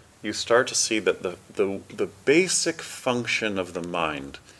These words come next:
is liking and disliking.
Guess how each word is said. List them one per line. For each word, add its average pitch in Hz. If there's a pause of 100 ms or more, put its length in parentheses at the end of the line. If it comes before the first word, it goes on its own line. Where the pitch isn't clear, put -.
(400)
is 92 (260)
liking 95
and 82
disliking. -